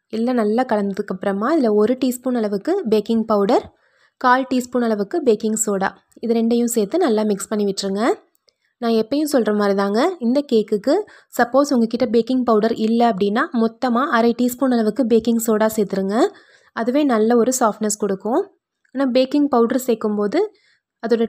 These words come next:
டேஸ்ட்டு இன்னும் நல்லா வந்து எடுத்து கொடுக்கும். இப்போ நல்லா வந்து கலந்து விட்டாச்சு. பாருங்க, பேக்கிங் பவுடர் போட்டதுக்கு அப்புறமா இந்த மாதிரி நல்ல ஒரு பபிள்ஸ் வருது. இப்போ இதை ஒரு மூடி போட்டு ஒரு அஞ்சு நிமிஷத்துக்கு அப்படியே வச்சிடலாம். நான் இன்னைக்கு சின்ன சின்ன கப் கேக்ஸ் மாதிரி செய்ய போறேங்க. அதனால இந்த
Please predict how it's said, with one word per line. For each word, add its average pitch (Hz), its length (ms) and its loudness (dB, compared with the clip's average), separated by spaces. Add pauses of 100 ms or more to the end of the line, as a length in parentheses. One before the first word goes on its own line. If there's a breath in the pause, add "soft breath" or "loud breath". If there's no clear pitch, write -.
டேஸ்ட்டு 285 500 0
இன்னும் 254 220 2
நல்லா 233 280 4
வந்து 226 200 2
எடுத்து 202 260 -4
கொடுக்கும். 196 320 -4 (540)
இப்போ 254 120 -4
நல்லா 226 320 2
வந்து 226 240 0
கலந்து 208 280 0
விட்டாச்சு. 202 400 -2 (460 loud breath)
பாருங்க, 226 240 -2 (160)
பேக்கிங் 254 380 2
பவுடர் 220 260 2
போட்டதுக்கு 208 380 -4
அப்புறமா 254 300 -2
இந்த 240 200 0
மாதிரி 208 260 0 (420 soft breath)
நல்ல 240 200 -2
ஒரு 226 160 2
பபிள்ஸ் 208 400 0
வருது. 202 260 0 (480)
இப்போ 240 200 -4
இதை 233 160 4
ஒரு 220 160 0
மூடி 285 240 2
போட்டு 208 240 0 (140)
ஒரு 233 120 0
அஞ்சு 240 260 0
நிமிஷத்துக்கு 240 440 0
அப்படியே 202 260 0
வச்சிடலாம். 202 520 -2 (1040)
நான் 262 200 -2
இன்னைக்கு 294 320 0
சின்ன 269 200 2
சின்ன 247 120 0 (100)
கப் 226 220 -2
கேக்ஸ் 254 260 -4
மாதிரி 220 240 0
செய்ய 208 220 0
போறேங்க. 202 300 -2 (460)
அதனால 220 300 0
இந்த 277 140 2